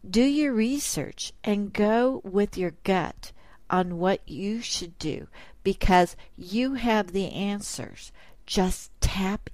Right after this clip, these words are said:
in and find out what feels good and the best way for you to go.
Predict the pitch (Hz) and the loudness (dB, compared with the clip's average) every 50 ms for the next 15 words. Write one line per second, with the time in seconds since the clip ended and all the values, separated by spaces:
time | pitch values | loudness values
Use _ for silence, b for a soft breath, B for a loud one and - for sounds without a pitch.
0 | - - 190 202 208 196 151 127 - - b b b b b b b b 185 180 | -6 -4 -2 0 0 0 0 -2 -4 -8 b b b b b b b b -2 -2
1 | 180 175 - - 185 180 190 202 214 208 175 185 156 139 131 - - - 170 156 | -2 -6 -6 -6 -2 0 0 0 0 0 0 0 0 0 -2 -4 -10 -14 -14 -4
2 | 156 175 180 202 - - - - - - 240 240 233 233 226 - - - - 208 | 2 4 4 4 4 -2 -12 -14 -2 2 4 4 4 4 0 -4 -8 -4 -2 -2
3 | 170 - - - - B B B B B B B - 180 185 185 175 170 - - | 0 0 -4 -8 -10 B B B B B B B 2 2 2 2 -2 -4 -2 0
4 | 175 175 185 185 - - - 151 139 143 - - 160 156 143 151 160 151 - 165 | 2 2 2 0 -4 -4 -2 0 0 0 -2 -6 -8 -6 -4 -6 -8 -4 -4 -6
5 | - - 151 131 135 - - | -4 -4 -4 -4 -4 -6 -10